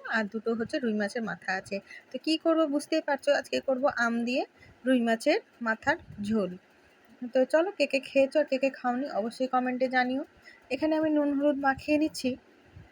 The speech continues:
মাছের মাথাগুলো দিয়ে। তো এই, আহ, ঝোলটা খেতে কিন্তু খুবই ভালো লাগবে, মাছের মাথা দিয়ে আমের ঝোল। তো আর এখানে দেখো, সর্ষে বেটে নিয়েছি, এবার আমি কড়াইয়ে তেল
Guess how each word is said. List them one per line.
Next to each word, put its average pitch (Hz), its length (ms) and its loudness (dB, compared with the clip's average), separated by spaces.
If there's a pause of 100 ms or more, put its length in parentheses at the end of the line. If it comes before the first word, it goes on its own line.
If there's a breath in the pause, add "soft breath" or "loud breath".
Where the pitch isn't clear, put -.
(540)
মাছের 208 300 -4 (220)
মাথাগুলো 254 460 2
দিয়ে। 226 200 2 (520 loud breath)
তো 233 80 2 (260)
এই, 302 180 6 (180)
আহ, 262 400 0 (200)
ঝোলটা 277 340 4
খেতে 294 220 2
কিন্তু 269 220 -4
খুবই 277 280 0
ভালো 285 220 4
লাগবে, 269 300 4 (420 loud breath)
মাছের 240 280 -4
মাথা 247 280 -2
দিয়ে 262 180 -2 (100)
আমের 233 300 -2
ঝোল। 240 260 -2 (880)
তো - 140 -4 (300)
আর 208 220 4
এখানে 262 240 0
দেখো, 262 260 2
সর্ষে 262 420 0
বেটে 233 260 2
নিয়েছি, 302 400 0 (160)
এবার 220 280 2
আমি 226 180 0
কড়াইয়ে 220 400 2
তেল 233 260 2